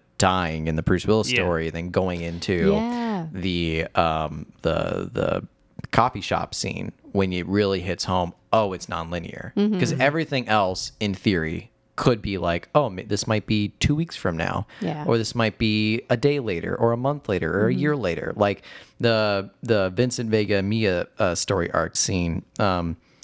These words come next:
Speaker 1: I think the one right after that is the Bruce Willis one, or am I
Speaker 2: Yes.
Speaker 1: wrong in saying
Speaker 2: Yeah.
Speaker 1: that?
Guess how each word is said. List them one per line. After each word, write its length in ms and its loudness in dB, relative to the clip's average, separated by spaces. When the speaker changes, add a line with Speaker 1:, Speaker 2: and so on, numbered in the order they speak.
Speaker 1:
I 60 0
think 200 2
the 60 0
one 240 0
right 180 4
after 300 0
that 180 2
is 220 -4
the 200 -4
Bruce 520 -2
Willis 340 -2
one, 300 -2
or 400 0
am 80 -4
I 60 -2
Speaker 2:
Yes. 100 -2
Speaker 1:
wrong 180 -2
in 80 -4
saying 300 -4
Speaker 2:
Yeah. 80 -2
Speaker 1:
that? 80 -6